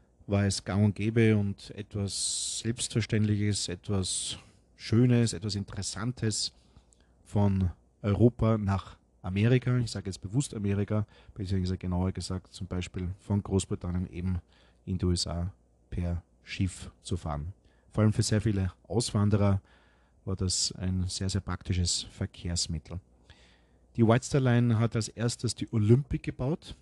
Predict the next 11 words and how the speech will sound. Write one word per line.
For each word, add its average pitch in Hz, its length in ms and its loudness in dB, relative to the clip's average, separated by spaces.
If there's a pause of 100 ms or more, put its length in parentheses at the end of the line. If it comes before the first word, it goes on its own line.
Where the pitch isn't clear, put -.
(180)
dann 110 240 -2
baute 107 260 0
sie 101 120 -4
die 98 40 -8
Titanic 113 580 0 (1040)
und 110 340 -2
dann 110 260 2
baute 98 300 -2
sie 104 140 -2
die 113 240 0 (180)
Britannic. - 680 0